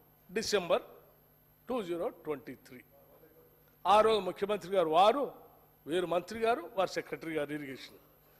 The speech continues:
ఇంకేముంది? అసలు ఈ మీరే లెటర్ రాసి ఇంత స్పష్టంగా, "ఇంకా మేము చేయలేదు, మేము చేయలేదు" అంటున్నారు. అసలు మీరు ఈ లెటర్ మీ, మీ సెక్రటరీ గారు రాసిందా కాదా చెప్పండి.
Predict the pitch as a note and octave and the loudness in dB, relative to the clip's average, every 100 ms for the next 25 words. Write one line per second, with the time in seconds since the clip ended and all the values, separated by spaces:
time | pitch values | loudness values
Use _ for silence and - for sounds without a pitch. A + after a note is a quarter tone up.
0 | _ _ _ _ G#3+ G#3 C#4+ D4 C4+ C4 | _ _ _ _ -20 2 6 8 8 6
1 | C#4+ G3 - - - _ _ F#3 G#3+ A#3+ | 4 4 -6 -20 -20 _ _ -6 -4 -4
2 | - A3 D#3+ D#3 A#3+ C#4+ D4 B3+ B3 C4+ | -6 -12 -10 -8 0 4 4 4 -2 2
3 | C4 B3+ A#3+ A#3 A#3+ - A#3+ - B3 G3+ | 4 4 -2 -6 -8 -4 -6 -4 -6 -2
4 | G#3+ - - - - A3+ A#3 A#3+ G#3 A3+ | -4 -6 -20 -20 -16 -8 0 2 4 4
5 | A#3+ A3+ A3 A3 G#3 A3+ A3+ G#3+ G#3 F#3+ | 4 2 0 -2 0 2 2 0 -2 -4
6 | D#3 - D#3+ D3 E3 - F3+ E3+ E3+ C4 | -6 -12 -10 -8 -8 -8 -4 0 0 0
7 | A3+ G#3 - - - D3 F3+ - G#3 A#3 | 0 -2 -4 -20 -12 -6 0 2 2 2
8 | A#3 A#3 G#3 A3 G#3+ A3+ C4 G#3+ A3+ A3+ | 4 6 8 6 4 2 4 4 4 4
9 | G#3+ - A#3+ | 2 0 -4